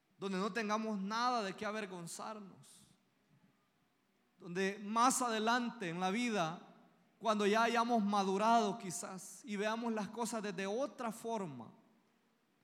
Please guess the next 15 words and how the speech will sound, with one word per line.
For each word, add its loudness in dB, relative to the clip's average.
podamos 2
decir, 0
"Me -4
siento 0
orgulloso 0
de -4
lo -6
que -6
yo -4
he -6
sido. -12
Me -6
siento -6
orgulloso, -4
orgullosa 0